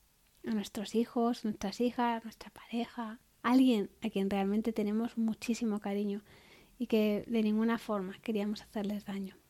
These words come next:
Y nos sentimos culpables y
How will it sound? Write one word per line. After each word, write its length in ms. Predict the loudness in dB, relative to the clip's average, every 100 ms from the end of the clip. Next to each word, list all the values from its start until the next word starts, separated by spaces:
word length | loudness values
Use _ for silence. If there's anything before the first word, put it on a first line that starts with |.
| _ _ _ _ _ _ _
Y 60 | -8
nos 80 | -4
sentimos 380 | -2 -2 -2
culpables 960 | -6 -18 0 4 6 6 4 2 -2 -8 -16 -20 -20
y 400 | -12 -8 -8 -8